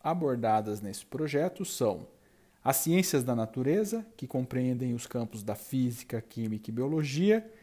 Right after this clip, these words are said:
e matemática e suas tecnologias.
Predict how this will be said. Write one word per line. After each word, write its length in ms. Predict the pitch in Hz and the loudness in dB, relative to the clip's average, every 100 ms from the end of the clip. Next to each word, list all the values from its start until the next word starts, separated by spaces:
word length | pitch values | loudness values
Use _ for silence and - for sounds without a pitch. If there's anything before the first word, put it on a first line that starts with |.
| - _ | -20 _
e 140 | 190 180 | 0 2
matemática 800 | 156 233 - 175 151 156 - 139 | 2 0 0 0 0 0 0 -2
e 60 | |
suas 320 | - 135 127 | 0 -2 -2
tecnologias. 1040 | - 143 - 135 143 110 95 85 - - | 0 -2 -2 -4 -2 -4 -6 -12 -12 -14